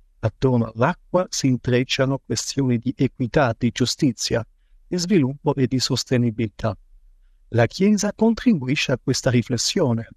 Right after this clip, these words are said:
Dopotutto, Bibbia e liturgia sono irrigate dall'acqua e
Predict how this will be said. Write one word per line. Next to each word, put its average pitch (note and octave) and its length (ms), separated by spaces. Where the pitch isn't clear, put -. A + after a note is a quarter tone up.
Dopotutto, C3 680
Bibbia B2 480
e A2+ 60
liturgia B2 760
sono A#2+ 420
irrigate A#2+ 760
dall'acqua A2+ 680
e - 120